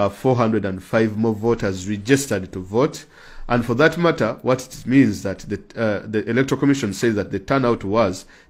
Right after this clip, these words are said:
ten million three hundred and fifty-nine thousand four hundred and seventy-nine people who turned out to vote according to their data. Now, when you get this figure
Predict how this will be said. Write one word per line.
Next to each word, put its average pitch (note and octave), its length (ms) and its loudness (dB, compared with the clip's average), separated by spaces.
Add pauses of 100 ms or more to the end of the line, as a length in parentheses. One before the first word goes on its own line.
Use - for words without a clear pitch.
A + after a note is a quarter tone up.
(100)
ten C3+ 200 6
million G2+ 380 0
three C3+ 220 2
hundred A2+ 180 4
and F#2+ 140 -2
fifty-nine A2 420 -2
thousand G#2 380 -2
four A#2 160 -4
hundred G2 180 -4
and F2+ 140 -10
seventy-nine G2+ 880 -6 (380)
people - 360 -4 (360)
who C#3 160 4
turned A2 260 2
out G2+ 140 -2 (100)
to G2+ 80 -6
vote F#2+ 300 -6
according G#2+ 380 -2
to F#2+ 80 -8
their G2+ 180 -4
data. F#2+ 480 -4 (840)
Now, D3+ 380 2 (680)
when D#3 180 6
you F3 140 4
get A#3 160 6
this C#3 300 6
figure G#2 420 2